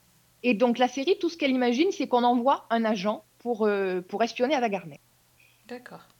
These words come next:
Speaker 1: Et toute la série, en fait, c'est ce choc entre cette, euh, cette Anna Marie, qui est donc une vieille fille un peu morose, austère, et qui est enfermée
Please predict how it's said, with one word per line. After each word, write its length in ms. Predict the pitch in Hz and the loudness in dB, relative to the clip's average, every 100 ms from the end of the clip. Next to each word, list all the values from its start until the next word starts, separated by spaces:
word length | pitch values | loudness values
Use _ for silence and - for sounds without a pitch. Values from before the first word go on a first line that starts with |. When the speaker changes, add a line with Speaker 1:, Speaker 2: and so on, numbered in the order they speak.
| _ | _
Speaker 1:
Et 160 | 247 240 | 0 0
toute 220 | 415 - | -4 0
la 140 | 320 | 0
série, 360 | 311 269 277 370 | 2 -2 0 -2
en 140 | 277 226 | 0 -4
fait, 260 | - 311 - | 0 -2 -2
c'est 160 | - | -6
ce 160 | 220 226 | -2 -2
choc 580 | - 311 311 - - - | 0 0 0 -4 -20 -10
entre 480 | 220 233 220 - 254 | -2 -2 0 2 2
cette, 400 | - 202 190 - | 2 -2 -2 4
euh, 120 | 185 | 4
cette 260 | 185 208 214 | 4 0 2
Anna 180 | 208 208 | 2 2
Marie, 300 | 214 226 403 | 2 2 2
qui 100 | - | 2
est 40 | 185 | 0
donc 240 | 208 208 | 0 0
une 120 | 214 | 0
vieille 300 | 180 190 220 | 2 2 2
fille 340 | 220 - 254 220 | 0 -4 0 0
un 80 | |
peu 140 | 196 208 | 2 4
morose, 500 | 214 233 233 240 196 | 6 6 4 2 0
austère, 580 | 220 - - 247 240 214 | -4 -8 -2 0 0 -2
et 80 | |
qui 220 | 190 - 208 | -8 -6 -6
est 80 | - | -2
enfermée 680 | 240 240 254 247 254 247 | -2 0 -2 0 0 0